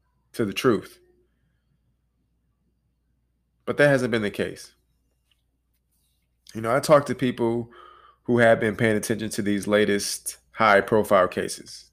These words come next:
you know, regular people, you know, average Joes. Most of them believe what the media tells them.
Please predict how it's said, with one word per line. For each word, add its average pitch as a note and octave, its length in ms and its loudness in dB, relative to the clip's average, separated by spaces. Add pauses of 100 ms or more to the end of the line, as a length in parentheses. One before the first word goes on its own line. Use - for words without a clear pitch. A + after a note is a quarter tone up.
you - 60 -20
know, - 160 -20
regular A2 380 0
people, - 440 -12
you - 100 -20
know, - 120 -20 (160)
average G#2+ 360 -2
Joes. F#2+ 480 -2 (1000)
Most C3+ 220 4
of C#3+ 80 2
them C3+ 180 2
believe C3+ 420 0
what C3 140 2
the C3+ 80 -2
media B2+ 320 2
tells C3+ 300 2
them. - 160 -14